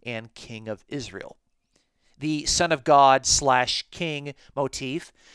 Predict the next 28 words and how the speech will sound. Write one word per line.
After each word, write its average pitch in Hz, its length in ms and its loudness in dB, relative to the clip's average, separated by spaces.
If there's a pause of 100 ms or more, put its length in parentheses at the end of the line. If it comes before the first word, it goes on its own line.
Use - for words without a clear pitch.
(120)
is - 160 -2
also 185 420 4
found 139 560 -4
in 139 140 -10
a 135 100 -6
crucially 165 760 -6
important 127 580 -10
Old 127 180 -6
Testament - 380 -10
passage 107 520 -10 (360)
of 131 340 2
Second 117 360 -6
Samuel 143 360 -6
seven, 120 420 0
particularly 117 580 -8
verses 107 460 -10
twelve 107 440 -6
through 120 140 -14
fourteen, 113 600 -12 (1200)
where 147 120 -2
God 156 480 6
covenants 147 960 -4 (600)
to 170 100 -12
King 160 280 -8
David 135 380 -2
and 127 180 -8
his 131 220 -4
descendants 127 720 -4